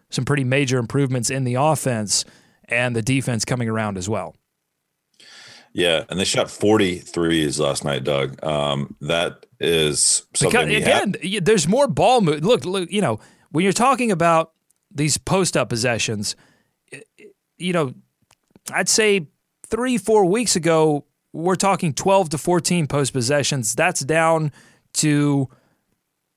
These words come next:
Speaker 1: around the six, seven range. So that's seven
Speaker 2: Mm-hmm.
Speaker 1: possessions right there.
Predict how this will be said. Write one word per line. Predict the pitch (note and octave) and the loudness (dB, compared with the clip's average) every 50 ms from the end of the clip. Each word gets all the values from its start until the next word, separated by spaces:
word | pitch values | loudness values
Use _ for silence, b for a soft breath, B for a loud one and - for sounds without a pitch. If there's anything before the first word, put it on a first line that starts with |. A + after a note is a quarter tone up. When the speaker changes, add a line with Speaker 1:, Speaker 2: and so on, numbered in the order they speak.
| _ _ - | _ _ -2
Speaker 1:
around | D#3+ D#3 C3+ D#3+ F3+ F#3+ F#3 | 0 0 2 4 4 4 4
the | F3 D3 | 2 2
six, | - - - F#3 - - | 2 2 2 2 0 0
seven | - - F3 E3 C#3+ B2+ A#2 | 0 2 2 2 0 0 -2
range. | A2 G#2 F#2 E2+ - - - - b b b b b | -2 -4 -6 -8 -10 -10 -10 -10 b b b b b
So | b - F#3 | b 0 0
that's | A3 A3+ - | 2 2 2
seven | - - - A3 B3+ C#4+ C#4 A3+ | 2 2 2 2 2 0 0 -2
Speaker 2:
Mm-hmm. | - | -2
Speaker 1:
possessions | - D3+ B2+ D3+ F#3 A3 - - D3+ C#3 A#2+ A#2 | -2 0 0 2 2 2 2 0 0 0 -2 -2
right | A#2 A2+ G#2+ - | -4 -4 -6 -6
there. | - A2+ F#2+ E2+ C#2+ - | -6 -6 -6 -8 -10 -16